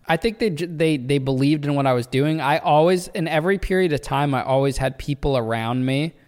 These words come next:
that believed in me. Like, you'll talk to people that were investors or,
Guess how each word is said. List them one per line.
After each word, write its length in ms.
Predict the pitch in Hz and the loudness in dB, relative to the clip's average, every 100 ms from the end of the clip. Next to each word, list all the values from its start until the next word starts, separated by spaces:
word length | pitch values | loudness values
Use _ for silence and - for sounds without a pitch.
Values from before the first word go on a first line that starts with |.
| _ _ _ - | _ _ _ 0
that 240 | 131 123 | 0 2
believed 880 | 131 120 131 131 117 107 - - - - _ - | 0 0 0 2 0 -4 -10 -18 -20 -20 _ -4
in 220 | 127 120 | -2 -2
me. 300 | 113 104 135 _ _ _ | -4 -6 -12 _ _ _
Like, 200 | 151 139 | -2 2
you'll 140 | 156 160 | 2 2
talk 340 | - 156 151 | 2 2 2
to 100 | 160 | -2
people 280 | 147 139 139 | -4 -2 0
that 140 | 131 | 0
were 100 | 135 | 0
investors 840 | 131 135 143 - 151 135 139 131 | -2 0 0 0 0 0 0 -2
or, 600 | - 151 131 120 117 120 | -4 -2 0 2 0 -2